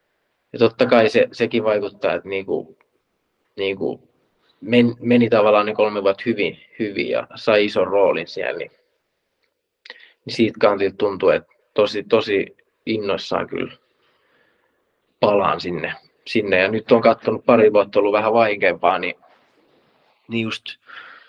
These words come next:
toivottavasti ensi kausi sit, sit saadaan tota Lahti taas sinne, mihin se kuuluu.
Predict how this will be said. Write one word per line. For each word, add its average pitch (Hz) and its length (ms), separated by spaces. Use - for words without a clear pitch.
toivottavasti 113 500
ensi 113 240
kausi 101 280
sit, - 380
sit - 240
saadaan 92 420
tota - 300
Lahti 110 320
taas - 300
sinne, 90 180
mihin 90 220
se 98 80
kuuluu. 92 540